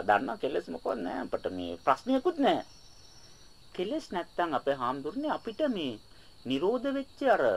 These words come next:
නිරෝධගාමිනී පටිපදාවේ මානසිකත්වය තියෙන්න එපා. නිරෝධගාමිනී මානසිකත්වයක් තියෙන්න ඕනේ. දැන් අපට මදුරුවන්ගේ කරදර දැනෙනවා නම්,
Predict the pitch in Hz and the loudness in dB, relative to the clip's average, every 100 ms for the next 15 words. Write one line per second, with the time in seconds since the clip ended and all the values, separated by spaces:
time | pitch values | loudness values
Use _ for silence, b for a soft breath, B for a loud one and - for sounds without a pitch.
0 | 82 - b - 131 156 208 220 220 233 | 0 -8 b -8 -2 2 4 4 4 4
1 | 240 240 226 143 185 208 208 233 233 190 | 4 -2 -2 -4 0 2 6 6 6 4
2 | 143 208 269 262 - 247 240 226 202 175 | 4 2 0 0 0 -4 -4 -4 0 0
3 | 147 - 110 131 143 180 214 247 320 233 | 0 -4 -4 0 2 8 8 8 6 8
4 | 226 - 139 117 - 92 - 80 71 - | 8 6 6 6 6 0 0 -6 -8 -14
5 | - b b b b b 185 240 190 - | -20 b b b b b 2 4 2 2
6 | 226 262 175 175 - - - - - - | 2 6 6 6 -2 -20 -20 -20 -20 -20
7 | - - - - - - - - - - | -20 -20 -20 -20 -20 -20 -20 -20 -20 -2
8 | 139 165 208 240 220 226 196 147 147 151 | 4 4 4 6 6 6 -2 0 2 4
9 | 135 110 101 101 92 78 65 | 4 6 2 2 -2 -2 -6